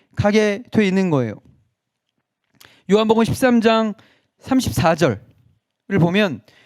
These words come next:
예수님께서 제자들을 세우시며 교회를 위임하실 때에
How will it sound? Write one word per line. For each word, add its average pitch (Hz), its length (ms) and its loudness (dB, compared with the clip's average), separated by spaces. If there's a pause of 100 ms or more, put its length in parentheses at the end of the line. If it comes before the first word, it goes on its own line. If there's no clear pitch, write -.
(100)
예수님께서 220 920 0
제자들을 220 540 0
세우시며 214 520 -2
교회를 208 440 0
위임하실 190 480 -2
때에 190 340 -2